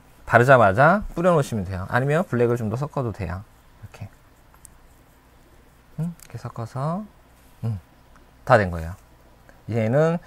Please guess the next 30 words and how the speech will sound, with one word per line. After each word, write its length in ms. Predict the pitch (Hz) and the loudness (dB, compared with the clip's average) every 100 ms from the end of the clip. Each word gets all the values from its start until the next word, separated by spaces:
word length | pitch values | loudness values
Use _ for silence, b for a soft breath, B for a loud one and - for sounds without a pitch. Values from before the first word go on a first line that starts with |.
| b - | b 0
바로 200 | 123 143 | 2 4
한 120 | 196 | 4
오 160 | 123 | 4
분 160 | 135 196 | 2 2
정도만 480 | 180 160 294 202 156 | 2 0 -2 2 2
있어도 320 | 147 143 131 | 2 -2 2
바로 160 | 127 117 | 4 2
굳어져서 440 | 117 135 117 131 | 4 4 4 2
바로 200 | 113 113 | 2 2
사-, 300 | 143 120 - | 2 0 -4
사용할 360 | - 170 170 147 | -2 0 2 2
수가 180 | - 117 | 0 -4
있어요. 420 | - 92 123 208 - B B B - - - | -4 0 0 0 -4 B B B -20 -12 2
근데 180 | 180 190 | 8 8
시간이 300 | 233 269 247 | 10 10 12
지나면 300 | 208 185 202 | 12 10 10
안 180 | 127 139 | 8 6
좋은 220 | 180 160 | 2 6
게 200 | 180 160 B B | 6 6 B B
글루건하고 920 | 151 175 190 180 160 160 160 160 143 | 8 12 12 12 10 10 10 12 10
얘네 360 | 127 139 143 131 b b b | 8 6 6 4 b b b
코르크보드랑 520 | 226 233 202 180 156 | 4 6 6 10 8
부착면이 680 | - - 214 185 151 185 139 | 8 2 4 6 6 6 6
약해져서 640 | 101 - 170 147 190 127 107 | 4 4 2 4 4 4 0
이렇게 200 | 160 156 - | -4 -4 -2
힘 160 | 165 214 | 0 0
잘못 440 | - 127 135 147 | 2 4 6 4
싹 240 | - 233 - | 2 -4 4
잡아주면 420 | 220 190 135 123 | 4 4 2 -2
톡 160 | - | -6